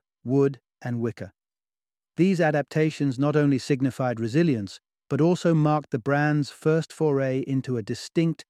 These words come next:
recognizable style that would captivate the market. As demand soared, Gucci's expansion into Rome underscored its international appeal, especially among affluent Americans and Britons seeking souvenirs of unparalleled quality.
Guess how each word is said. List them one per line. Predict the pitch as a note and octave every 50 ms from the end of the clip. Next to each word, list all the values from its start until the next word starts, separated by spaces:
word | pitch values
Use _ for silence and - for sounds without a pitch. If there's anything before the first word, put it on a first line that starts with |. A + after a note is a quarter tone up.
| _ _ _
recognizable | C3+ D3+ D#3 - E3 D3 C3+ D3 C#3+ C#3+ D3+ D3 B2+ C3+ A2+ B2 A#2+
style | - - - C#3 B2+ B2 A#2+ A#2 A#2 A2+ - _ _ _ _
that | C#3+ C3+ C3
would | B2+ A#2+ -
captivate | - - D#3+ D#3+ - - C#3+ A#2 B2 B2 B2 -
the | -
market. | B2+ B2+ A#2+ A2+ A2 - - G2 - _ _ _ _ _ _ _ _ _ _ -
As | D3+ D#3 -
demand | - D#3 D3+ D#3 D3+ D3+ C#3+ C#3 -
soared, | - D#3 D#3 D3+ D3 D3 D3+ - _ _ _ _ -
Gucci's | D#3 E3+ - - D#3 C3
expansion | C#3 C3 - - _ D3 C#3+ D3 C#3+ - D3 C#3+
into | C#3 C3+ - C3+
Rome | B2 B2+ C3 C3+ C3+ C3+ C#3+ -
underscored | C#3 C#3 D3+ C#3+ C#3+ B2 - - - C#3 C3 C3 C3 -
its | - C3 - -
international | - D3+ D3+ - D3+ C3+ C3+ C3 C3 - - C#3 B2+ A#2+
appeal, | A#2+ - - D3 C#3+ C3 A2 G2 F#2+ _ _ _ _ _ _
especially | B2+ A#2+ - - - D3 C#3 - - C3 C3 C3
among | B2+ C3 B2 B2 B2 -
affluent | - C3+ C#3 - - - C#3 C#3 C3+ C3 B2+
Americans | C3+ C3 C3 C3 C3 B2+ - - B2+ B2+ A#2+
and | A#2 A2+ A2+ A2+
Britons | C3+ C3 - - A#2+ A#2+ A#2+ - - _ _ _ _
seeking | - - D#3 D3 C3+ - C3+ C3
souvenirs | B2 - - D#3 C#3+ B2+ C3 C3+ C#3+ C#3 C#3 C#3 B2 B2
of | A#2+ A2+ - -
unparalleled | - C#3 C#3+ C#3+ C#3+ C3+ - - C#3 C#3 C3+ B2+ B2 B2 A#2+ A#2 A#2 G#2+ _
quality. | - C#3+ C3+ C3 B2+ A#2+ G#2+ - G2+ F#2+